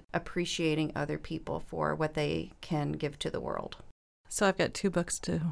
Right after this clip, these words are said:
Speaker 2: illustrate.
Speaker 1: <laughs> Right.
Speaker 2: I also, she's also created a book of thirty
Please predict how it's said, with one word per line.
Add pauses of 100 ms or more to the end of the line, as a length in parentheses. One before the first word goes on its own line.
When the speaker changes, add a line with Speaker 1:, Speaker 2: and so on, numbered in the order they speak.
(240)
Speaker 2:
illustrate.
Speaker 1:
<laughs> (720)
Right. (280)
Speaker 2:
I
also,
she's
also (240)
created
a
book
of
thirty